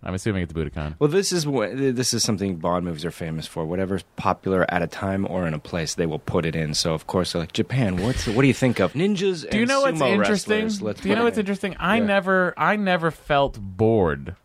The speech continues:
Speaker 1: watching the, uh, the sumo wrestling. I never felt bored watching even the wedding ceremony.
Speaker 2: Hmm.
Speaker 1: I, I found that whole, I found it all interesting.
Speaker 2: It loses me a little in the middle of this movie.
Speaker 1: Yeah?
Speaker 2: Yeah.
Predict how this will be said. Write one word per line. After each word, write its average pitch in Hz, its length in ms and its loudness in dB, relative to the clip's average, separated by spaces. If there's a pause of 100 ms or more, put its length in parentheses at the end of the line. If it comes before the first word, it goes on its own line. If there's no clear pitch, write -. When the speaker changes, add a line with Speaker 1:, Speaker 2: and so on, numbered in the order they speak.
(140)
Speaker 1:
watching 104 840 2 (240)
the, 90 840 2
uh, 85 580 2
the 90 100 -4
sumo 147 460 2
wrestling. 165 640 2
I 101 100 -2
never 110 200 6
felt 107 280 2
bored 101 280 4
watching 95 480 2
even 95 320 -2
the 90 80 2
wedding 131 540 0 (120)
ceremony. 175 640 0
Speaker 2:
Hmm. 98 380 -6 (120)
Speaker 1:
I, 123 240 0
I - 20 4
found 156 460 0
that 139 220 2
whole, 135 340 2
I 123 140 2
found 135 280 2
it 131 60 2
all 113 180 4
interesting. 110 480 -4 (160)
Speaker 2:
It 156 180 0
loses 170 360 2
me 117 140 2
a 104 80 2
little 92 300 0
in 87 100 -4
the 85 60 -4
middle 82 280 -4
of 80 60 -6
this 80 200 -8
movie. 80 280 -2
Speaker 1:
Yeah? 107 280 8
Speaker 2:
Yeah. 82 320 -10